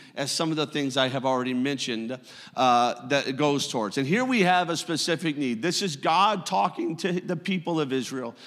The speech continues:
and he's talking to them about building this, this, uh, tabernacle, right?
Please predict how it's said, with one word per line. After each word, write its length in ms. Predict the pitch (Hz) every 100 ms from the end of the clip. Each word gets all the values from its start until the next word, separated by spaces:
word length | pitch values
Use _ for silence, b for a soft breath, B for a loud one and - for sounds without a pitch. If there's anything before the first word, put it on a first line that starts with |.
| B B
and 80 | 139
he's 200 | 131 -
talking 420 | 170 180 165 156
to 60 | 151
them 220 | 156 143
about 520 | 123 143 127 127 120
building 580 | 160 185 180 170 160 135
this, 420 | 143 143 - - - b b b
this, 380 | 139 139 - -
uh, 160 | 135 123
tabernacle, 680 | 156 135 123 120 110 -
right? 280 | 78 127 165